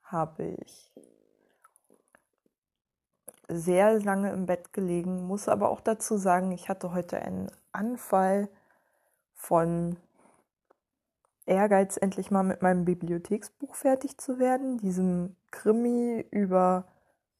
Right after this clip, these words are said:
hm, Prenzlauer Berger, über eine Prenzlauer Berger Nachbarschaft und ihre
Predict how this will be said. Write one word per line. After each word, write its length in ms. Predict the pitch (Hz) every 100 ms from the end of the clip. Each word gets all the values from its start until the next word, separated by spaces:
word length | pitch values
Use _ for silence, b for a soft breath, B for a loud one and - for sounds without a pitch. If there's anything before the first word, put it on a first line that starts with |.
| _ _ _ _
hm, 400 | 196 190 190 196 196 b b b _ _ _ _ _ _ _ _ _ _ _ - -
Prenzlauer 1080 | 220 220 220 - 214 208 220 220 214 208 _
Berger, 800 | 214 220 220 214 208 208 208 214 B B B B B _ _ _ _ _ _ _ _ _ _ _
über 240 | 208 196
eine 220 | 202 196
Prenzlauer 760 | 196 - 208 208 220 214 214 214
Berger 560 | 208 214 214 202 202
Nachbarschaft 880 | 196 202 208 - 214 208 202 202 -
und 300 | - 196 185 _
ihre 600 | 202 202 196 196 196